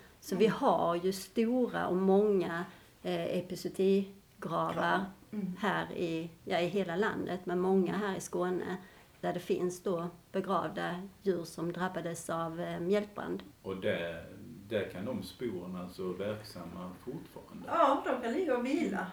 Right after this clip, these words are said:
Speaker 3: Mm.
Speaker 2: och, och sen vid rätt förutsättningar, och de kanske sköljs upp till ytan.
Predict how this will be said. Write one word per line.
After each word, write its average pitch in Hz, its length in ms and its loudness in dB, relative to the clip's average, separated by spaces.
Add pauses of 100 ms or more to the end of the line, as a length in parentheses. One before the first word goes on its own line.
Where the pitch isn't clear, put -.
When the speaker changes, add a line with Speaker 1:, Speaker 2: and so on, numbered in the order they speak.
Speaker 3:
Mm. 220 80 -4 (100)
Speaker 2:
och, 214 220 -2 (340)
och 240 140 -8
sen 220 180 -4
vid 214 180 2
rätt 247 240 -2
förutsättningar, 175 880 -6
och 180 60 -4
de 185 300 -4
kanske 185 260 -2
sköljs 190 460 -4
upp 233 200 -8
till 185 180 0
ytan. 208 320 -8